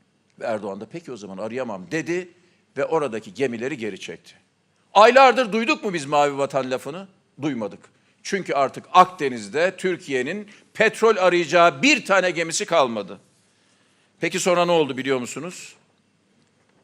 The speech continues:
Bundan yaklaşık on gün önce Kıbrıs'ın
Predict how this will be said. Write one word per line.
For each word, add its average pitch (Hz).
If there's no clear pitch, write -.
Bundan 147
yaklaşık 143
on 165
gün 135
önce 120
Kıbrıs'ın 143